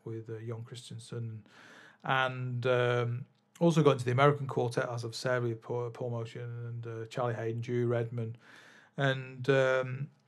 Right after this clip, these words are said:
and then was in this kind of E C M. It's like an E C M bubble, really, because I was listening to albums, listening to a lot of Pat Metheny as well, as I was talking about with Danny Gottlieb and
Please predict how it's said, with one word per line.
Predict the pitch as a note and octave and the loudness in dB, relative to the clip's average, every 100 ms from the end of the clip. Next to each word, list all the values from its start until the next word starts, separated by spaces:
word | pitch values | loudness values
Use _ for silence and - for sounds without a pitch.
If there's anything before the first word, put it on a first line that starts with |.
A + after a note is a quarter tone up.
| _ - | _ -2
and | F#3+ | 2
then | C4+ C#4 | 4 4
was | C4+ C4+ | 4 2
in | B3 | 2
this | A3+ | 0
kind | - G#3 | 2 4
of | G3 | 4
E | G#3 G#3 | 4 2
C | - G3 G3 | 0 6 8
M. | A3+ G3 C#3 A#2+ - _ F#3+ | 8 6 4 2 -4 _ -4
It's | A3+ | 2
like | A3+ G3 | 2 4
an | F#3+ | 2
E | G3 | 0
C | F3+ F3 E3+ | 2 6 8
M | F#3+ F#3+ D#3 | 8 8 12
bubble, | D3 B2+ A2+ A2 | 10 10 0 0
really, | A2+ A2 G#2+ A2 A2 _ _ - - - - - _ | 2 2 0 -8 -12 _ _ -20 -20 -20 -20 -20 _
because | E3+ C#3+ F3 D3+ - - _ _ _ _ _ _ _ - | -6 8 8 8 4 -14 _ _ _ _ _ _ _ 2
I | D3 | 4
was | D3+ | 8
listening | G3+ F#3+ D#3+ | 6 6 4
to | D#3+ | 8
albums, | D3 C#3+ C3+ C3+ C#3 C3+ - - | 8 6 2 -2 -2 -4 -10 -2
listening | F#3 E3+ | 4 4
to | D3 D3 | 8 8
a | |
lot | E3 F3+ | 10 10
of | D3 - | 6 4
Pat | D#3 | 2
Metheny | C#3 C#3 F#3+ F#3 D3+ | 2 2 6 8 6
as | B2+ A#2+ | 4 2
well, | D3+ D#3+ D3+ C3 | 4 6 4 2
as | B2+ | -2
I | B2+ | -6
was | |
talking | B2 B2 | -6 -6
about | C3 C3 | -6 -6
with | |
Danny | B2 A#2+ | -6 -4
Gottlieb | A#2 D3 C#3+ B2 A#2 | -4 -4 -4 -6 -6
and | A#2 | -10